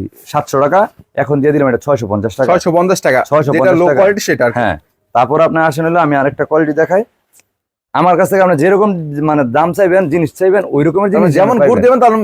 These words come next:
Speaker 2: তে-, তেমন
Speaker 1: হ্যাঁ,
Speaker 2: মিষ্টি
Speaker 1: হ্যাঁ।
Speaker 2: হবে, তাই তো ভাই?
Speaker 1: আর আমাদের থেকে মাল নেওয়া মানে per piece মালে আপনার একশো টাকা মানে সর্বনিম্ন ডিসকাউন্ট পাইবেন।
Speaker 2: সর্বনিম্ন
Speaker 1: এই যে,
Speaker 2: ডিসকাউন্ট পাচ্ছেন আর কি।
Speaker 1: এটা হলো আপনার জমজম এ গ্রেড।
Speaker 2: এ গ্রেডের মধ্যে?
Speaker 1: এ গ্রেড। এই মাল আপনি নিলে মনে করেন যে এক হাজার টাকা মানি ব্যাক গ্যারান্টি পাবেন।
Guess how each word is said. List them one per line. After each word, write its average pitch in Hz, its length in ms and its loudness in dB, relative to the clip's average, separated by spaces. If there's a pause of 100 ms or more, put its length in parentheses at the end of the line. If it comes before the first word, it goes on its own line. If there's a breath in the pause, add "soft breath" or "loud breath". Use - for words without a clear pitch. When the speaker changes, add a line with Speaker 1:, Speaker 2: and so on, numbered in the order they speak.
Speaker 2:
তে-, 196 200 2
তেমন 170 120 2
Speaker 1:
হ্যাঁ, 131 100 0
Speaker 2:
মিষ্টি 113 140 0
Speaker 1:
হ্যাঁ। 143 80 0
Speaker 2:
হবে, 135 80 0
তাই 175 100 2
তো 233 100 2
ভাই? 139 180 0
Speaker 1:
আর 120 120 2
আমাদের 165 300 2
থেকে 185 180 0 (320)
মাল 165 160 4
নেওয়া 180 160 2
মানে 165 200 2 (180)
per 165 160 2
piece 156 180 -4
মালে 170 200 2
আপনার 170 300 0 (140)
একশো 165 280 -2
টাকা 190 220 0 (500)
মানে 135 140 0
সর্বনিম্ন 190 600 0
ডিসকাউন্ট 151 340 0
পাইবেন। 107 180 0
Speaker 2:
সর্বনিম্ন 151 340 0
Speaker 1:
এই 131 60 -2
যে, 127 60 0
Speaker 2:
ডিসকাউন্ট 143 280 2
পাচ্ছেন 117 240 -6
আর 113 60 -10
কি। - 80 -16
Speaker 1:
এটা 147 100 -2
হলো 165 80 2
আপনার 170 200 0
জমজম 165 440 0
এ 190 180 2
গ্রেড। 139 280 -2 (960)
Speaker 2:
এ 175 120 2
গ্রেডের 135 260 0
মধ্যে? 123 260 2
Speaker 1:
এ 180 100 2
গ্রেড। 127 220 0 (140)
এই 160 140 2
মাল 180 220 2
আপনি 180 180 0
নিলে 175 340 0 (320)
মনে 156 220 0
করেন 156 260 2
যে 160 140 4 (300)
এক 170 60 -2
হাজার 165 200 0
টাকা 170 220 -2
মানি 156 220 0
ব্যাক 127 180 0
গ্যারান্টি 107 320 -2
পাবেন। 80 280 -4